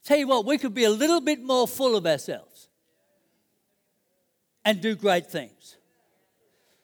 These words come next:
Not for ourselves, but for him. For his church.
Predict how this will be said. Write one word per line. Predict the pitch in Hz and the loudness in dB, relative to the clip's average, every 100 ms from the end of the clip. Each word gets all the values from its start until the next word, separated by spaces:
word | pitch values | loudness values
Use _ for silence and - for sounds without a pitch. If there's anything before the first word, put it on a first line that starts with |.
| _ | _
Not | 269 302 | 0 0
for | 302 302 | 2 4
ourselves, | 254 - 262 220 185 156 - | 4 2 2 2 2 -4 0
but | 196 185 | 0 0
for | 185 | -4
him. | 165 196 107 _ _ _ _ _ _ _ _ _ _ _ _ _ | -4 -6 -8 _ _ _ _ _ _ _ _ _ _ _ _ _
For | 233 | 0
his | 185 302 - - | 4 2 0 -4
church. | 226 127 - - | -4 -4 -10 -20